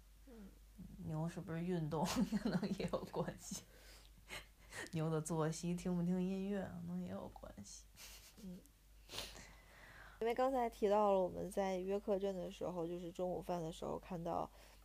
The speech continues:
Speaker 1: 嗯，很多人就坐在那个小广场上吃炸鱼薯条嘛，但是当时我们吃的是另一个食物，因为也是很饿了，就是大概就是从，呃，伦敦坐火车坐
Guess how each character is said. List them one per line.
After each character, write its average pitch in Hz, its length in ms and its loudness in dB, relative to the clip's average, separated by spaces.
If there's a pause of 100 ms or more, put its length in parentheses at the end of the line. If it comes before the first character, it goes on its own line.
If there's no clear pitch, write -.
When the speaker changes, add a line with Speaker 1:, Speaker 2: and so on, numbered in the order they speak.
Speaker 1:
嗯， 151 240 -10 (120)
很 160 100 -4
多 165 160 4
人 156 160 2
就 170 120 -4
坐 170 200 0
在 165 120 2
那 165 60 -2
个 165 60 -4
小 - 140 -10
广 156 180 -2
场 190 160 -8
上 165 100 -4
吃 175 120 -6
炸 175 220 0
鱼 190 40 2
薯 - 160 -8
条 - 280 -10
嘛， 185 180 -4
但 190 100 -4
是 190 60 -4
当 220 200 -4
时 220 140 -4
我 190 140 -2
们 - 140 -12
吃 208 160 -4
的 196 100 0
是 208 80 -4
另 233 180 0
一 190 80 -4
个 170 140 -6
食 - 220 -12
物， - 260 -8 (300)
因 196 100 -4
为 214 300 0 (120)
也 151 160 0
是 214 200 0
很 202 200 -2
饿 196 440 -2
了， 165 120 -4
就 180 140 -10
是 185 160 -8
大 170 160 -6
概 165 220 -6
就 175 180 -8
是 - 440 -6
从， 175 480 -6 (440)
呃， 175 320 -6
伦 180 200 -6
敦 185 280 -2
坐 190 160 -2
火 - 180 -6
车 180 320 -2
坐 175 400 -2